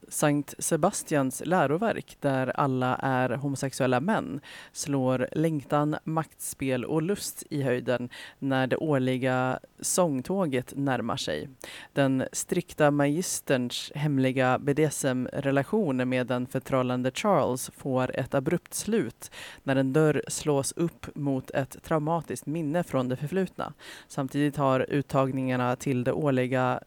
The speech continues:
sångtåget uppslukat pojk-, eh, kvartetten Tim, Fred,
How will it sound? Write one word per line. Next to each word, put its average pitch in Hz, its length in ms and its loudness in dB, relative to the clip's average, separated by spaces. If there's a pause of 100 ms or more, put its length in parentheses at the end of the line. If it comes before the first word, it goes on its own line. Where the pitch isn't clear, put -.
sångtåget 131 720 0
uppslukat 175 880 -2 (240)
pojk-, - 360 0 (340)
eh, - 120 -2
kvartetten 135 800 -2 (500)
Tim, 156 420 0 (140)
Fred, 139 400 2